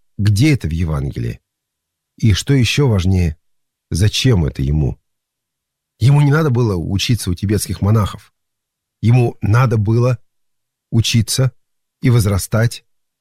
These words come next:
в той милости и в той благодати, которую дал ему Бог Отец. И это куда важнее, это куда больше. А дальше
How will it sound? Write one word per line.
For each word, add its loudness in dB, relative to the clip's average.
в -18
той 2
милости 0
и -6
в -8
той 2
благодати, 0
которую 0
дал 0
ему 2
Бог -2
Отец. -4
И 0
это 2
куда 2
важнее, 2
это -6
куда -4
больше. -6
А 0
дальше 2